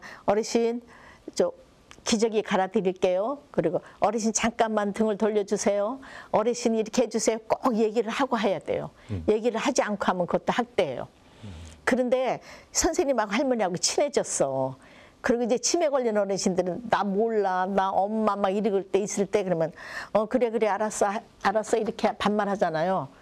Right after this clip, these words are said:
Speaker 1: 그걸 내가 보-, 봤다 하면은 선생님 불러요. "아무리 어르신하고 친해도 반말은 하지 마세요. 그건 노인 학대입니다."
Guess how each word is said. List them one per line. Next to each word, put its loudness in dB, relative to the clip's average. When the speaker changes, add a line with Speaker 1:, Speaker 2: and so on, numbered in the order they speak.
Speaker 1:
그걸 0
내가 2
보-, 0
봤다 0
하면은 0
선생님 0
불러요. -2
"아무리 0
어르신하고 0
친해도 0
반말은 -2
하지 -4
마세요. -4
그건 -2
노인 0
학대입니다." -2